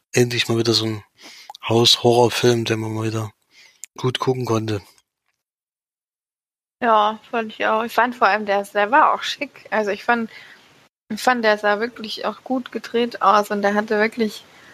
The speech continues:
Speaker 2: auch coole, also richtig schöne Szenen drin, die man auch,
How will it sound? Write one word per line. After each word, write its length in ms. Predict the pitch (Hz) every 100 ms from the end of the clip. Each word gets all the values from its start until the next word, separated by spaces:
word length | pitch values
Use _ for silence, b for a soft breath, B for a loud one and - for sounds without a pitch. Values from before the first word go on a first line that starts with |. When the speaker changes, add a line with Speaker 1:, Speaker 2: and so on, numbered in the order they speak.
| B -
Speaker 2:
auch 160 | 214
coole, 300 | - 262 254
also 340 | 226 - - 214
richtig 360 | 240 - 214
schöne 280 | - 247 220
Szenen 500 | 214 - 233 269 240
drin, 460 | 208 196 208 226 240 B B _ -
die 60 |
man 160 | 214 202
auch, 180 | -